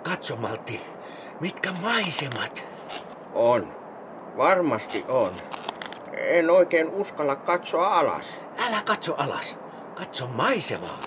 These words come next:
Speaker 1: Katso, kuinka pilvet hipovat päitämme.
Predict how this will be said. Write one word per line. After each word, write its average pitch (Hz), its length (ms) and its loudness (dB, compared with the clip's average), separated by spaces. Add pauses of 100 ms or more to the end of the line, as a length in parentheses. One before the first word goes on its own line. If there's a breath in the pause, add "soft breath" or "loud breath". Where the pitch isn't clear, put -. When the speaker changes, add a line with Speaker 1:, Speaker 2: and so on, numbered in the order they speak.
(380)
Speaker 1:
Katso, 131 340 0
kuinka 160 300 6
pilvet 170 540 4
hipovat 175 540 6
päitämme. 170 840 6